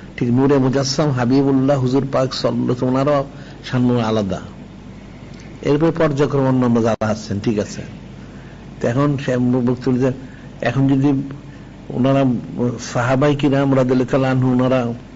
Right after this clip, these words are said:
মুখলাস হন, শয়তানের থেকে ওনারা মাহফুজ হন, তাহলে নবী রাসূলটা ওনারা কতটুকু? তাহলে ওনাদের খাত-, খাতা, লগ, যে জাল্লাত ইত্যাদি ইত্যাদি হয় কি করে?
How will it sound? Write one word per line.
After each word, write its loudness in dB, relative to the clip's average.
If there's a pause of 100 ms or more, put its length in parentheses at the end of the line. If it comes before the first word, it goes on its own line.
(1600)
মুখলাস 2
হন, 2 (540)
শয়তানের 2
থেকে -2
ওনারা 2 (640)
মাহফুজ 2
হন, 0 (640)
তাহলে 2
নবী 4
রাসূলটা 2
ওনারা 2
কতটুকু? 0 (1400)
তাহলে 4
ওনাদের 4
খাত-, -4
খাতা, 2
লগ, 2
যে 2 (360)
জাল্লাত 2
ইত্যাদি 0
ইত্যাদি 0
হয় 2
কি -2
করে? 0